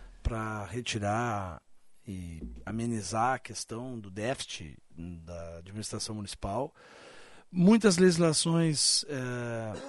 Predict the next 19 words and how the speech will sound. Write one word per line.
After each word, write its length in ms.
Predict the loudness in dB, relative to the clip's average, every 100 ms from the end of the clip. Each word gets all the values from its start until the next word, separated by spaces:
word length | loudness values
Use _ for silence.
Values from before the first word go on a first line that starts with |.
| -10
estão, 400 | -4 2 4 4
inclusive, 640 | 2 0 -2 -2 0 0 0
algumas 380 | -2 -2 -2 -2
não 100 | -4
foram 220 | -4 -4
sancionadas, 800 | -4 -4 -4 0 2 2 0 -6
estão 200 | -6 -6
sendo 300 | -4 -4 -4
sancionadas 800 | -4 -8 -6 -6 -4 -4 -6 -8
agora. 480 | -8 -4 -2 -2
Inclusive, 400 | -4 -8 -10 -4
ontem, 600 | -4 -2 -4 -4 -6 -6 -12 -20 -20 -20 _
é, 680 | -8 -6 -6 -8 -10 -12 -16 -18 -18 -18 -20 -20 -20 _
o 160 | -14 -14 -16
vereador 400 | -12 -10 -8 -10 -4
Cássio 300 | -2 -2 -4
estava 320 | -8 -8 -6
lá 260 | -4 -4
com 160 | -6